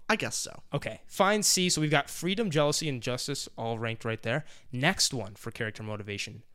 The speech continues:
Speaker 2: For glory.
Speaker 1: What are you thinking?
Speaker 2: So the for glory moment, I would say. Can you not look at me like that when I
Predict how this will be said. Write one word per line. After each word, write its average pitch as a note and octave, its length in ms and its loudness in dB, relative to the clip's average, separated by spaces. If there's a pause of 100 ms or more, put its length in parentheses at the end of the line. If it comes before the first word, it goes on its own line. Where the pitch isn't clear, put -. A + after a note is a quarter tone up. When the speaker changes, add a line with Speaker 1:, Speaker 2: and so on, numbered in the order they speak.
(300)
Speaker 2:
For A#2 380 2
glory. B2 1000 2 (260)
Speaker 1:
What D#3+ 140 0
are - 40 -4
you A2+ 80 -6
thinking? - 380 -12 (1000)
Speaker 2:
So C#3 300 8
the B2 160 4
for G3 500 8
glory D3+ 880 6
moment, G2 540 -4
I C#3 80 2
would B2+ 180 0
say. - 480 4 (800)
Can - 140 -4
you C#3+ 80 0
not E3+ 160 -2
look C3 120 -6
at B2+ 60 -6
me C3 100 -4
like C3+ 200 -4
that C3+ 180 -4
when A#2 100 -6
I G#2 160 -6